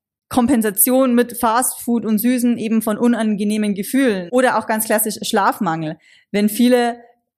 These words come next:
viele wissen ja auch nicht, dass der Schlaf oder der, der schlechte Schlaf ursächlich ist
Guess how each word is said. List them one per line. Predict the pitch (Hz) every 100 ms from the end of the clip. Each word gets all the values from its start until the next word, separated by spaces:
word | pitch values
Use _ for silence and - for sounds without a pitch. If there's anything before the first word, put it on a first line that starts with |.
| _ _ 127
viele | 170 254 247
wissen | 269 - 214
ja | 185
auch | 190 -
nicht, | 240 269 -
dass | 208 214 - -
der | 202 185 165 208
Schlaf | - 208 226 294 - -
oder | - 190
der, | 175 170
der | -
schlechte | 196 233 233 202
Schlaf | 220 226 294 - _ _ _ -
ursächlich | 302 339 214 208 202
ist | 220 240